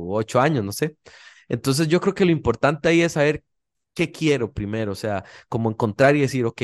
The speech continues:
bueno, a mí me gustaría, eh, tener este ingreso, a mí me gustaría hacer este viaje, a mí me gustaría verme de esta forma, a mí me gustaría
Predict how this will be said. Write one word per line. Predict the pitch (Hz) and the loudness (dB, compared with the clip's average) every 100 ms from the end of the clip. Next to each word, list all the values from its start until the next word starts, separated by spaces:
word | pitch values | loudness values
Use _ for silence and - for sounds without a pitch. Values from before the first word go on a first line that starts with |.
| 110 | -2
bueno, | 110 101 | -2 -2
a | 95 | -4
mí | 120 160 | -4 -2
me | 156 | -2
gustaría, | 123 - 98 113 139 151 147 - - _ | -4 -6 -6 -4 -2 -2 -2 -6 -20 _
eh, | 113 110 | -4 -4
tener | - 107 117 | 0 2 2
este | 117 110 | 0 -6
ingreso, | 101 95 - 92 | -4 -6 -4 -6
a | |
mí | 92 131 160 | -2 0 0
me | 156 | 0
gustaría | 135 - 95 110 135 | -2 -2 -4 -2 0
hacer | 113 - 113 | -2 -2 -4
este | 117 110 | -4 -6
viaje, | 98 98 95 87 - - - | -2 -2 -2 -8 -10 -18 -2
a | 107 | 0
mí | 127 180 | 4 4
me | 175 | 4
gustaría | 127 - 110 135 160 | 2 0 -2 0 0
verme | 120 117 131 | 0 -2 -2
de | 127 | -6
esta | - 131 | -8 -8
forma, | - 127 117 101 - 98 | -4 -4 -4 -8 -10 -6
a | 104 | -4
mí | 113 143 | 0 0
me | 165 | 0
gustaría | 160 - 113 110 131 160 151 131 107 | -2 -2 -4 -4 -2 0 2 2 -2